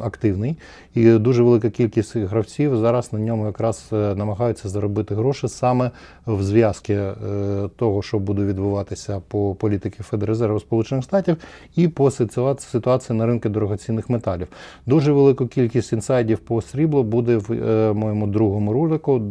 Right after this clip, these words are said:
Подивіться його, тому що там дуже такі моменти, які про срібло тут не говорять. Е, що стосується ще того, що буде відбуватися з нашим ринком, що буде впливати у нас на курс, це наша внутрішня, как би, кухня і наша пісочниця,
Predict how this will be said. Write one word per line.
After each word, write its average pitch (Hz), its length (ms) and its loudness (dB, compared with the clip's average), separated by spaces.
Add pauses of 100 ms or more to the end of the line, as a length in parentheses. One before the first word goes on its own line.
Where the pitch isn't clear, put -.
Подивіться 127 520 0
його, 123 240 0
тому 117 260 -4
що 110 160 -10
там 110 220 -2
дуже 107 260 -2
такі 101 280 -6
моменти, 107 420 -4
які 101 200 -4
про 104 160 -6
срібло 107 320 -2
тут 101 200 -8
не 107 80 -4
говорять. 98 420 -4 (840)
Е, 117 480 6
що 165 200 2
стосується 139 800 2
ще 135 260 2
того, 113 300 0
що - 160 -4
буде 107 220 0
відбуватися 107 680 -2
з 104 40 -6
нашим 107 320 -4
ринком, 104 260 -2
що - 140 -8
буде 104 200 -2
впливати 110 480 -2
у 101 60 -4
нас 113 240 -4
на 151 100 -6
курс, 170 260 -2
це 120 180 -2
наша 110 320 -2
внутрішня, 107 720 0
как 120 200 -4
би, 117 120 -4
кухня 127 380 -4
і 123 40 -2
наша 117 280 -6
пісочниця, 123 640 -4